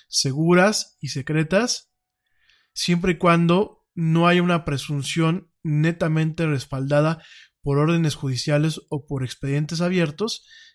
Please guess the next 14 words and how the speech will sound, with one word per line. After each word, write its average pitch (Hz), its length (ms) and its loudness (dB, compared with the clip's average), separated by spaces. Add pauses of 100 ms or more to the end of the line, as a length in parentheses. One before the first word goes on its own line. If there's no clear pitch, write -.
que 147 220 0
realmente 160 540 0
requieran, 147 760 0 (100)
en 135 100 -6
algún 135 180 0
momento, 151 480 0 (320)
romper 143 480 0
con 170 140 -2
la 151 120 0
privacidad 143 720 -2 (300)
de 147 160 -2
dispositivos 139 680 -2
digitales, 147 460 -2
¿no? 185 200 -4